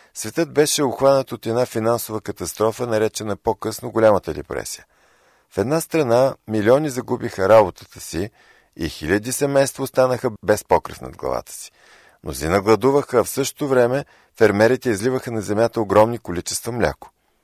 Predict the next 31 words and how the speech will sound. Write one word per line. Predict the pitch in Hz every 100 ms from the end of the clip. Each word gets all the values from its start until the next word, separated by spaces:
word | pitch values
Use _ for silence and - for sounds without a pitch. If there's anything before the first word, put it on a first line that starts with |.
| _ _ _
Властите | - 90 - - 127
дори | 90 117
принуждаваха | - 104 92 80 - 113 131 131
селскостопанските | - 92 - - - 90 95 - 80
работници | 78 78 101 - 80 - 127 _ - _ -
да | -
избиват | 80 73 92 120 117
милиони | 87 78 90 123
животни | 127 123 117 117
от | 110
фермите | - 123 92 -
си. | - - _ _ _ _ -
Защо | 78 78 117
се | 101 69
случи | 67 - -
всичко | - - -
това? | - - - _ _ _ _ _ _ _
Икономиката | 85 - 101 156 170 160 160
по | -
онова | 117 131
време | 127 127
изискваше | 107 107 - 110 - 127 - - - _ _
земеделските | - 82 78 - 131 - 127 123
и |
селскостопанските | - 92 80 - 85 - 104 - - 92
продукти | - 78 101 104 -
да | 104
се | - -
продават | - 69 78 85
с | -
печалба. | - - 67 55